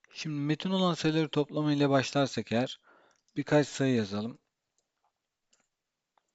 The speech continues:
Yirmi, otuz, kırk beş olsun. Şimdi metin olan sayıları topla-, şimdi bunları seçtiğim zaman formatı genel. Bunu metin yapalım.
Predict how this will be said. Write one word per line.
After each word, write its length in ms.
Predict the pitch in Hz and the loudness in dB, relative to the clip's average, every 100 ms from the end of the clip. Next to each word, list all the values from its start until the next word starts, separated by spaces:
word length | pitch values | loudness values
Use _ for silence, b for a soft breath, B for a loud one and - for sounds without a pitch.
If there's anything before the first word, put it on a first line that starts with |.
| _ _ _ _ _ _ _ - _ _ | _ _ _ _ _ _ _ -20 _ _
Yirmi, 540 | 185 120 104 98 104 - _ _ _ _ _ _ _ _ _ _ - | -14 -10 -8 -10 -12 -14 _ _ _ _ _ _ _ _ _ _ -14
otuz, 380 | 113 - 113 - - - _ _ _ _ | -14 -12 -16 -16 -20 -20 _ _ _ _
kırk 280 | - 143 - | -20 -20 -16
beş 240 | 104 - 104 | -14 -14 -16
olsun. 340 | 101 - 113 _ b b b b b b b b - | -16 -18 -20 _ b b b b b b b b -18
Şimdi 180 | - 139 | -8 -4
metin 240 | 156 151 | -4 -2
olan 160 | 139 143 | 0 0
sayıları 280 | - 127 | 0 -2
topla-, 200 | 123 117 | -4 -8
şimdi 360 | 113 139 135 151 165 | -8 -10 -10 -10 -8
bunları 640 | 165 165 165 165 165 147 | -6 -4 0 0 0 -2
seçtiğim 520 | - 151 - - 160 | -4 -4 -4 -8 -6
zaman 300 | 107 113 143 _ _ _ _ _ _ _ _ _ _ _ | -4 -4 -6 _ _ _ _ _ _ _ _ _ _ _
formatı 720 | - 139 143 120 - 139 143 - - | 0 2 2 -2 -4 -8 -8 -14 -6
genel. 320 | 117 113 104 95 - _ _ _ _ _ _ _ _ _ _ _ _ _ _ _ _ _ _ _ _ _ _ _ | -2 0 -2 -8 -18 _ _ _ _ _ _ _ _ _ _ _ _ _ _ _ _ _ _ _ _ _ _ _
Bunu 120 | 131 | -8
metin 300 | 127 127 - | -4 -6 -4
yapalım. 400 | 113 98 - 113 | -6 -6 -10 -16